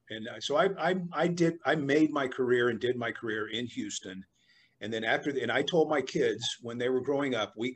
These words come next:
we, we vacationed in Utah and Colorado and, and, and all sorts of fun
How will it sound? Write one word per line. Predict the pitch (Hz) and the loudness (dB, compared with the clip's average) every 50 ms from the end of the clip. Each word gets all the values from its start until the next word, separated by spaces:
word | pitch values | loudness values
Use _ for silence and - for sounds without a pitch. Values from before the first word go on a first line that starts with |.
| - - | -8 -8
we, | 123 123 127 131 131 _ _ 123 | -4 -4 -4 -4 -6 _ _ -12
we | 117 123 127 123 123 _ _ - - - _ _ _ _ _ _ _ _ - | -8 -8 -8 -8 -10 _ _ -20 -20 -20 _ _ _ _ _ _ _ _ -4
vacationed | - 131 123 123 120 139 131 135 131 131 - 139 123 117 113 117 | 0 2 2 2 2 4 4 4 4 4 2 2 0 0 0 -2
in | 110 110 110 | -4 -4 -4
Utah | 110 117 113 - - 117 120 117 | -4 -4 -4 -4 -4 0 0 0
and | 110 113 | 0 -2
Colorado | 110 113 110 107 104 107 104 104 104 107 107 107 104 104 104 | -4 -4 -2 -2 -2 -2 -2 -2 -2 -2 -2 -4 -4 -4 -4
and, | 98 98 - - | -6 -8 -10 -14
and, | 107 101 101 - | -14 -14 -14 -14
and | - 107 104 | -14 -12 -10
all | 101 104 107 | -8 -8 -6
sorts | - 127 117 - | -4 -4 -6 -6
of | 110 - | -6 -10
fun | - - 123 110 113 107 113 | -8 -6 -6 -6 -6 -6 -8